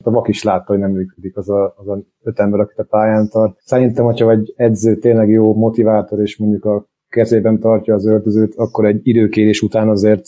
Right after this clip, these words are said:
kicsit másképp, de meg kéne változni a játékképének, és, és hiába kért az időt, hiába próbált belenyúlni, egyszerűen lehetett látni, hogy azt hiszem a, a negyedik meccs volt ilyen, nem, bocsánat, az, az ötödik meccs volt ilyen, amikor ugye, ö, nagyon nagy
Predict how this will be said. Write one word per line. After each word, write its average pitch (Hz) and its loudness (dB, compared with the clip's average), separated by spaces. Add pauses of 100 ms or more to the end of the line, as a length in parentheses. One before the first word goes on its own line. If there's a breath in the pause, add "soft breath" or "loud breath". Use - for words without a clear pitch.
(360)
kicsit 131 0
másképp, 120 0
de 120 0
meg 127 0
kéne 117 0
változni 107 0
a 104 2
játékképének, 110 0
és, - -2
és - -10
hiába 135 2
kért 120 0
az 107 -2
időt, 107 0
hiába 123 2
próbált 117 -2
belenyúlni, 113 0 (180)
egyszerűen 107 -6 (240)
lehetett 107 -2
látni, 104 -4
hogy 104 -8
azt - -8
hiszem 104 -6
a, 101 -8
a 101 -10
negyedik 139 0
meccs 139 -6
volt 135 0
ilyen, 127 -4 (180)
nem, 110 -2
bocsánat, 110 -4
az, 101 -6
az 104 -10
ötödik 110 -2
meccs 107 -6
volt 101 -6
ilyen, 104 0
amikor 101 -4
ugye, 104 0 (320)
ö, 101 0
nagyon 104 0
nagy 104 -2